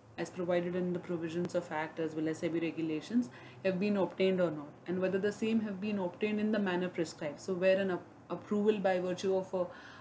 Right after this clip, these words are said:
ordinary resolution is required or where an approval by virtue of a special resolution is required,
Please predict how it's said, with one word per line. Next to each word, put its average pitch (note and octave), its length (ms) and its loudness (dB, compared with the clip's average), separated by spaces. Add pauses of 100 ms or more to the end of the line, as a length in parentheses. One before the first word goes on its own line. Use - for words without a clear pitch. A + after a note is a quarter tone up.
(140)
ordinary F#3+ 360 4
resolution F#3 560 0
is E3+ 160 0
required D#3+ 400 -2
or D#3+ 80 2
where E3 260 0
an F3 140 -2
approval F#3 380 0
by E3+ 140 -2
virtue E3 300 -2
of D#3+ 60 -8
a E3+ 40 -12
special E3+ 380 0
resolution F#3 560 0
is F3 120 -4
required, D3 400 -8